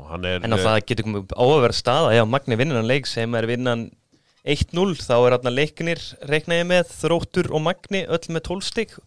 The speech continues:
Speaker 2: og bara nánast sömu markatölu.
Speaker 1: Já.
Speaker 2: Það getur verið rosalegt í síðustu leikunum.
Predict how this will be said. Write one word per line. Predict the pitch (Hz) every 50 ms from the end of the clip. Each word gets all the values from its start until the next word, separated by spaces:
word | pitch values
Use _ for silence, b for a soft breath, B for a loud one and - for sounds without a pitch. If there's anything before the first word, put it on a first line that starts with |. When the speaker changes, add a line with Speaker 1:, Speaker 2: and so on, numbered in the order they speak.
| b b b b b b _ _ -
Speaker 2:
og | - -
bara | 117 113
nánast | 117 127 151 165 139 - -
sömu | - 185 214 180 143
markatölu. | 175 202 - 185 139 95 90 - _ _ _ _ _ _ _ -
Speaker 1:
Já. | 117 104 - - _ _ _ _ _ _ _ _ _ -
Speaker 2:
Það | - -
getur | - 147 127 123
verið | - - 113 127
rosalegt | 147 170 190 175 - - - - 127 135 - - -
í | 113 113
síðustu | - 120 123 - -
leikunum. | - 147 - 98 95